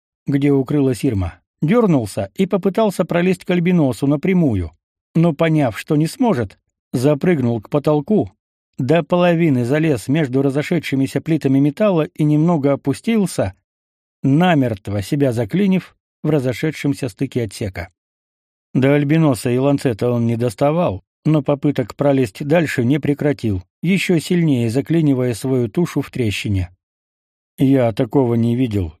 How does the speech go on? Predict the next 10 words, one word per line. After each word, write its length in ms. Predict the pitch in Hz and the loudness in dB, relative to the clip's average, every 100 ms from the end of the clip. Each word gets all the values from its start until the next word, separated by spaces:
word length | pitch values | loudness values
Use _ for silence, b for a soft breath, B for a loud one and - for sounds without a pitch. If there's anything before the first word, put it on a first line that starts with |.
| _ | _
и 80 | 131 | -2
не 120 | 131 | 0
слышал 440 | - 143 135 120 | -2 -2 -2 -2
о 60 | 113 | -2
подобных 480 | 123 120 117 117 98 | -2 -2 0 -2 -2
случаях 500 | 147 135 127 117 110 | -2 -2 0 -2 -2
за 200 | 123 113 | -2 -2
всю 280 | - 156 | -2 -2
свою 400 | 143 117 110 117 | -2 -2 -2 0
жизнь. 440 | 117 117 107 95 | -2 -2 0 -2